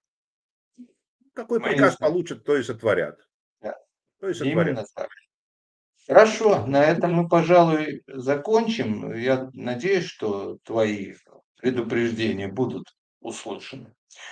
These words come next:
Speaker 2: И, а, в свою очередь добавлю, что,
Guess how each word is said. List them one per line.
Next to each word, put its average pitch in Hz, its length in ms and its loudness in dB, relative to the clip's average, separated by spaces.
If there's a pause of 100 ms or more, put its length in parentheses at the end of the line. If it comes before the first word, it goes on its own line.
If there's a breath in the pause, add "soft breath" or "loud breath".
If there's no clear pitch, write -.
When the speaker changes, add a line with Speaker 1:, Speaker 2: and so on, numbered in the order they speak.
(180 loud breath)
Speaker 2:
И, 139 420 4
а, 113 340 10
в 110 60 -6
свою 170 340 6
очередь 202 360 -4
добавлю, 170 440 4
что, 101 600 -6